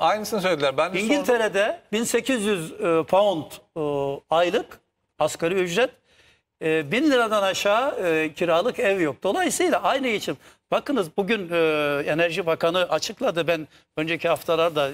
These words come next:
Speaker 2: çıktığım programlarda hep söylüyorum. Avrupa'da elektrikte son sadece iki bin yirmi birin Ocak ayından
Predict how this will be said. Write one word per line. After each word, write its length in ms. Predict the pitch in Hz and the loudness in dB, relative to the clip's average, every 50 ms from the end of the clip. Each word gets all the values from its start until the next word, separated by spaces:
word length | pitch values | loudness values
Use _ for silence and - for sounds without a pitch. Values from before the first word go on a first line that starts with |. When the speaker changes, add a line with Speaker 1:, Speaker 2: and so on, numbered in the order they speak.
| 156 | -6
Speaker 2:
çıktığım 420 | - - 147 127 - - 156 147 139 | -10 -10 -10 -8 -6 -4 -4 -4 -2
programlarda 640 | - 147 147 147 143 147 143 147 147 147 131 127 | -2 0 2 2 2 0 0 0 0 0 0 -2
hep 140 | 139 147 - | -2 -2 -4
söylüyorum. 560 | - - 165 170 220 277 294 285 190 156 131 - - - - - - - - | -4 -2 -2 -2 0 0 0 -2 -2 -4 -6 -10 -14 -20 -20 -20 -12 -4 0
Avrupa'da 460 | 151 185 233 311 240 - 220 180 160 156 | 2 2 2 2 2 2 2 2 2 2
elektrikte 1120 | 165 175 190 196 190 - - 196 175 160 - - - - - _ _ - 156 143 127 117 - 165 185 - | 2 4 2 2 0 -2 -2 -4 -4 -4 -6 -10 -14 -16 -16 _ _ -2 0 0 -2 -4 -8 -14 -16 -16
son 360 | - - - - 196 208 208 208 202 - - _ - - _ | -14 -8 -2 2 2 2 2 -2 -8 -20 -20 _ -20 -20 _
sadece 540 | - - - 240 254 262 277 214 156 170 160 | -4 0 2 2 2 2 0 -2 -2 -2 -2
iki 300 | 160 156 - - 208 175 | -2 -2 -4 -4 -4 -2
bin 280 | 202 180 160 147 139 - - - - - _ | -4 -4 -4 -6 -8 -10 -16 -20 -20 -10 _
yirmi 340 | - 160 190 208 208 208 190 | -2 -2 -2 0 -2 -2 -2
birin 220 | 190 180 170 165 | -2 -2 -2 -2
Ocak 380 | 147 151 170 180 233 247 - - | 0 0 0 2 2 0 2 0
ayından 480 | 214 208 208 208 208 208 240 277 311 | 0 0 -2 -2 -2 -2 -2 -2 -2